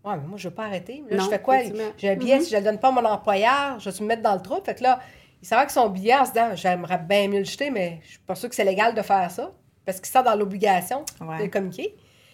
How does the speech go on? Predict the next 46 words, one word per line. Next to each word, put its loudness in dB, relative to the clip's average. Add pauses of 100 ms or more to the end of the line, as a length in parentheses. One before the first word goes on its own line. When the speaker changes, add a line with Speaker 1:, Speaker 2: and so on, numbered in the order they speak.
(120)
Speaker 1:
Là, 4
il 8
arrive 4
à 6
l'employeur, 2
l'employeur -2
dit, « -8
Ouais, 2
mais -8
là, -6
j'ai -10
pas -10
le -10
choix -8
de -12
t'arrêter, -4
t'as -2
ton 2
billet. » -4 (480)
Mais 0
non, -2
il -12
y 0
a 4
aucune -2
obligation -2
là-dedans. -4
C'est -6
juste -4
Speaker 2:
Non. -8
Speaker 1:
d'ouvrir 2
la 2
communication, -6
de -12
dire, « -14 (240)
Toi, -10
Speaker 3:
Ouais. 2
Speaker 1:
qu'est-ce -2
que -4
tu -12
veux ? » -10 (440)
Puis -20
moi, -2
je -6
ramène -2
souvent -2